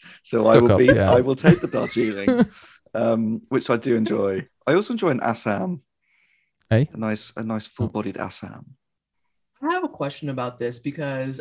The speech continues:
Speaker 3: I get made fun of this all the time. So for some of my black teas, I have another one that's a really nice Earl Grey that's with, uh, another violation of citrus, but we'll leave that alone.
Speaker 1: <laughs>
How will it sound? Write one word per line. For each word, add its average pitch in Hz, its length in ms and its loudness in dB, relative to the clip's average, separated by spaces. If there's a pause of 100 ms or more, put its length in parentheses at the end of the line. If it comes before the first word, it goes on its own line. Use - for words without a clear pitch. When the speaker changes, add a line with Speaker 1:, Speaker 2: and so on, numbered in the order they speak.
Speaker 3:
I 143 80 -2
get 156 200 -4
made 139 220 -4
fun 143 120 -6
of 131 60 -6
this 131 120 -10
all 127 140 -6
the 127 60 -4
time. 131 220 -10
So 143 140 -8
for 147 140 -12
some 170 160 -8
of 190 60 -8
my 233 120 -6
black 151 320 -8
teas, 80 480 -14
I 131 80 -6
have 160 240 -4
another 147 300 -4
one 135 180 -6
that's 120 160 -12
a 120 40 -14
really 123 180 -8
nice 113 340 -12
Earl 123 240 -6
Grey 117 440 -12
that's 117 340 -10
with, - 260 -14
uh, 110 280 -10 (280)
another 143 680 0 (120)
violation 143 560 -2
of 143 80 -6
citrus, 135 400 -6
but - 180 -12
we'll 123 140 -10
leave 117 200 -14
that - 160 0
alone. 156 440 -10
Speaker 1:
<laughs> 196 60 8